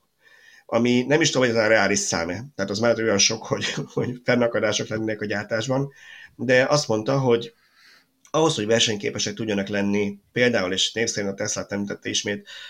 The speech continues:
a Tesla német gyárával, ahhoz elengedhetetlen, hogy ők is olyan hatékonyan gyártsák az autókat, mert, ö, a Tesla német gyára tizenkétezer munkással akar félmillió autót gyártani, és látjuk, hogy Kínában azért, tehát ez nem egy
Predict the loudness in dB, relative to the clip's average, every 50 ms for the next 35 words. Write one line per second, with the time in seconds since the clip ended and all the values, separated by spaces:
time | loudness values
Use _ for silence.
0 | -12 -10 -2 0 2 2 2 0 0 0 0 0 0 0 -2 0 0 0 0 2
1 | 0 0 0 0 0 0 0 0 0 -2 -2 0 2 2 2 2 2 0 -2 -4
2 | -4 -4 -6 -4 -2 -2 -2 -2 -2 -2 -2 -2 -2 -4 -4 -8 -14 -20 _ -20
3 | -20 -20 -20 -20 _ _ _ -4 -2 2 4 4 2 2 2 0 0 0 -2 -2
4 | 0 -2 -2 0 0 0 -2 0 -2 -4 -4 -6 -6 -4 -2 -2 -2 -2 -2 -2
5 | 0 0 -2 -2 -2 -2 -2 -2 -4 -8 -16 _ _ _ -4 0 0 2 2 2
6 | 2 0 0 0 -2 -2 -2 -2 -2 0 0 0 0 0 0 0 -2 -2 -2 -4
7 | -2 0 0 -2 -2 -4 -8 -8 -6 -4 -4 -4 -4 -6 -6 -6 -6 -4 -4 -4
8 | -6 -6 -8 -8 -10 -6 -4 -2 -2 0 0 0 0 -2 -2 -4 -4 -2 -2 -2
9 | -2 -4 -4 -4 -4 -6 -6 -12 -20 -20 _ _ -10 -6 -4 -4 -4 -4 -4 -8
10 | -10 -10 -8 -6 -4 -2 -2 -4 -4 -4 -6 -4 -4 -6 -8 -8 _ -12 -10 -10
11 | -8 -4 -4 -2 -2 -4 -6